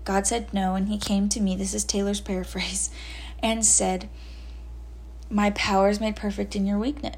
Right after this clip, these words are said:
in your weakness, and my grace is sufficient for you." And then Paul says, "So then I will boast, boast all the more gladly about my weakness."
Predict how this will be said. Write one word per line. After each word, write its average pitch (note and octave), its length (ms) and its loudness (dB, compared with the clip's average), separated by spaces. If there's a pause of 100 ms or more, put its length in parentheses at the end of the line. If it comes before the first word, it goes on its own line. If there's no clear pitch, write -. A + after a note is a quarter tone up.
in G#3 200 2
your A3 160 0
weakness, - 560 -2 (420)
and G#3 300 4
my G3+ 120 6
grace G3+ 300 2
is C4 80 0
sufficient C4 480 -2
for G#3 80 -2
you." G3 280 2 (840)
And B3 120 4
then B3+ 100 6
Paul B3 220 -2
says, A#3+ 260 0
"So A#3+ 180 4
then A#3+ 280 4
I B3+ 80 4
will A#3 280 2 (300)
boast, - 920 2 (300)
boast A3 640 2 (540)
all A3 220 10
the A#3 100 2
more A3 240 4
gladly F3+ 480 2
about F3 240 -2
my F3+ 140 0
weakness." F3 640 0